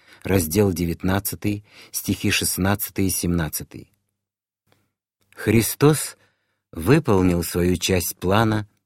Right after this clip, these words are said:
искупив наши грехи. Чтобы Его искупление обрело полную силу в нашей жизни, мы должны стараться повиноваться Ему и каяться в своих грехах. Президент Бойд К.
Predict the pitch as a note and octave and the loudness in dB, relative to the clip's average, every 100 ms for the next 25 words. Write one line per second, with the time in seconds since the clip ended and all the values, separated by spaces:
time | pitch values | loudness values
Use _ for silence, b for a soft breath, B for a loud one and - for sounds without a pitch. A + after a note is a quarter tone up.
0 | _ - G#2 - - E2+ - G2+ B2 - | _ -6 -4 -4 -6 -8 -2 -2 -2 -4
1 | D#2+ E2+ - E2+ E2 D#2+ - D2 - _ | -4 -4 -4 -6 -6 -8 -8 -14 -14 _
2 | _ _ _ _ _ B B - - B2+ | _ _ _ _ _ B B -6 2 4
3 | C3 B2 C#3 C3 A#2 - G#2+ A2+ B2+ A#2+ | 4 4 4 4 0 -2 0 4 4 6
4 | A#2 G#2+ G2 G#2+ G#2+ A2+ - G#2+ G2+ G2+ | 6 4 4 4 4 2 4 4 4 4
5 | F#2 - G#2+ G2+ F#2+ F#2+ F2+ F#2 D#2+ A2+ | 2 0 0 2 2 2 0 -2 0 0
6 | A2+ F#2 C#2 - B B B B F#2 B2 | 2 0 -2 -6 B B B B 4 6
7 | B2+ B2 G#2+ B2+ A2+ - G#2+ A#2 G#2+ G2+ | 6 4 4 2 2 2 4 4 2 -2
8 | - G#2+ G#2+ G#2+ G#2 B2+ - - F#2+ E2+ | 0 2 4 4 4 2 0 -2 0 0
9 | D#2+ - - _ _ B B B2 A#2 - | -2 -6 -12 _ _ B B -2 0 2
10 | A2 A#2+ A2 - G#2 - E2 F2 F#2 D#2+ | 4 4 2 -2 -4 -4 -2 0 0 -2
11 | F2 - D#2+ - - - _ _ _ _ | -6 -4 -8 -8 -14 -20 _ _ _ _
12 | _ _ _ - G#2+ G2+ G#2+ G2 A#2+ A#2+ | _ _ _ 2 4 6 4 4 4 4
13 | G#2 - D2+ D2+ G2+ G#2+ G2+ - F2 | 2 -6 -8 2 4 4 2 -2 -2